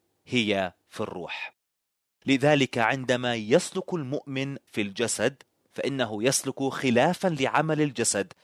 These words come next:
لأن الجسد ينبغي أن يعمل في وحدانية الروح.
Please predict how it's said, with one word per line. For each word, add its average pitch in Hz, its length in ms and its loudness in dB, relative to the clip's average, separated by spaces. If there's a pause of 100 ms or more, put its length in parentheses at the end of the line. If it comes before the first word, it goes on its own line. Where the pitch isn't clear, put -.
(160)
لأن 165 360 4
الجسد 117 520 2 (240)
ينبغي 104 720 0 (200)
أن 120 180 -2
يعمل 95 580 -2 (260)
في 104 380 -6 (160)
وحدانية 110 1000 -2
الروح. - 500 -10